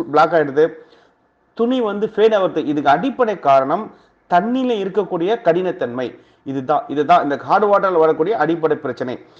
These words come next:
இதை தீர்க்கிறதுக்கு நம்ம கிட்ட ரெண்டு வரி-, ரெண்டு, ரெண்டு சொல்யூஷன் இருக்கு.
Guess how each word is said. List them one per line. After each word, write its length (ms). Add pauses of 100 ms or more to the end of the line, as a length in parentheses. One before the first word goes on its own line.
(100)
இதை 240
தீர்க்கிறதுக்கு 600
நம்ம 140
கிட்ட 180
ரெண்டு 240
வரி-, 240
ரெண்டு, 320
ரெண்டு 440
சொல்யூஷன் 320
இருக்கு. 260